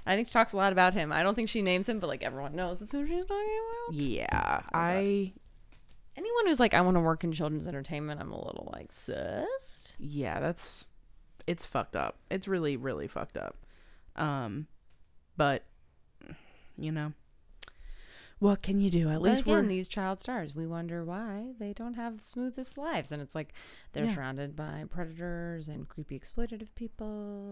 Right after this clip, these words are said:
Speaker 1: It's not good.
Speaker 2: Yeah, and, like, as bad as it is now, it was even fucking worse, like,
Speaker 1: Yeah.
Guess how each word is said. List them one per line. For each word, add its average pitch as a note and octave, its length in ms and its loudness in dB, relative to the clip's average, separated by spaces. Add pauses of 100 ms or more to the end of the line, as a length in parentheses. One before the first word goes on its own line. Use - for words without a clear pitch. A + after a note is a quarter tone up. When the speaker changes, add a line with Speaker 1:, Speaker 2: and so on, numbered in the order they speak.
(120)
Speaker 1:
It's - 160 -20
not F3 220 -18
good. - 80 -20 (300)
Speaker 2:
Yeah, F#3+ 360 -4
and, E3 220 0
like, D#3 300 0 (320)
as E3 200 2
bad F3 240 4
as G3+ 100 4
it F#3 100 2
is D#3 200 2
now, E3 320 2
it D3+ 100 2
was D3 240 -2
even F3+ 320 4
fucking D#3 460 0
worse, D#3 400 0
like, D3 140 4
Speaker 1:
Yeah. A#2+ 200 -8